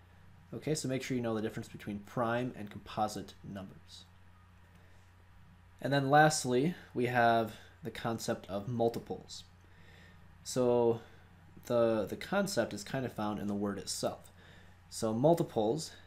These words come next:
has the idea of multiplying. So if you want to list the multiples of six, what we do is we multiply six by one, and then six times two, and six times three, et cetera. So six times one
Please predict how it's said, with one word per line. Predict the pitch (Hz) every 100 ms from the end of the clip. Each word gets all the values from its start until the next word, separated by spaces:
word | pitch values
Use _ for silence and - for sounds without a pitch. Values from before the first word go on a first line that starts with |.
| -
has | 110 104
the | 107
idea | 101 101
of | 98
multiplying. | 110 110 107 - - 113 95 - - - - - - - - - -
So | - - 120 117 113 110 - - - - -
if | 113 113
you | 123
want | 123 -
to | 123
list | 117 127 -
the | 110
multiples | 113 120 - - 113 107 104
of | -
six, | - - 139 101 - - - - - -
what | 127
we | 123
do | 110 120
is | 107
we | 110
multiply | 117 147 151 - 107 95 98 107 -
six | - - - 123 107 - - - -
by | 107 101 95
one, | 101 107 110 202 - - - - -
and | -
then | 104
six | - - 104 - -
times | - 98 92 -
two, | 165 175 190 - - - -
and | 156
six | - - -
times | - 101 101
three, | - 120 123 120 143 -
et | -
cetera. | - 107 101 - - - - - - - - -
So | - 107 104
six | - 117 -
times | 113 104 101
one | 104 107 127